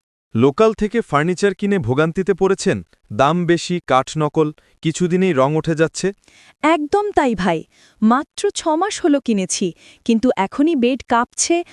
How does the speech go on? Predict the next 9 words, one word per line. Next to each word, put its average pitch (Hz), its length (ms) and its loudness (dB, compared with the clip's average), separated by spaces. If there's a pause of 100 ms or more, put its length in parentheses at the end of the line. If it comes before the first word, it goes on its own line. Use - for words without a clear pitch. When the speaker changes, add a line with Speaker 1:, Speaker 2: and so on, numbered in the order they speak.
(180)
Speaker 2:
আলমারির 311 440 2
দরজা 277 380 2
আটকাচ্ছে। 220 680 0 (600)
Speaker 1:
এই 202 200 0
ভোগান্তি 170 440 0
থেকে 190 260 -2
মুক্তির 175 360 0
সময় 175 460 -2
এখনই। 147 480 -2